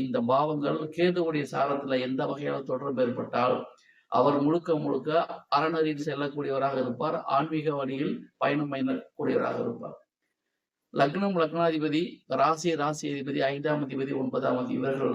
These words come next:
ராகுவுடைய சாரத்தில் இருந்தால், இவர்கள் ஆன்மீகத்தை அறவே ஒதுக்குவார்கள். ஆன்மீகத்துக்கும் அவருக்கும்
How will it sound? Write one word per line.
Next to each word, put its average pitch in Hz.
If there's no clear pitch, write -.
ராகுவுடைய 160
சாரத்தில் 139
இருந்தால், 123
இவர்கள் 143
ஆன்மீகத்தை 170
அறவே 156
ஒதுக்குவார்கள். 127
ஆன்மீகத்துக்கும் 156
அவருக்கும் 143